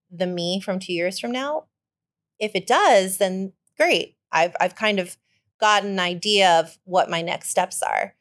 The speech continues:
If it's completely out of alignment with that person from two years from now, you say, "Okay, you know what? Maybe that's not the direction we're going in," and it's gonna help you to make those decisions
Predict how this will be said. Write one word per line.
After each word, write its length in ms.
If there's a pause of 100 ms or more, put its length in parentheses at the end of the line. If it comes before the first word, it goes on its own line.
(420)
If 140
it's 140
completely 680 (440)
out 180
of 100
alignment 480
with 100
that 180
person 440
from 160
two 120
years 300
from 120
now, 180
you 100
say, 320 (300)
"Okay, 240
you 100
know 140
what? 320 (480)
Maybe 420
that's 260
not 200
the 40
direction 400
we're 120
going 340
in," 140
and 100
it's 160
gonna 160
help 340
you 100
to 360
make 280
those 240
decisions 840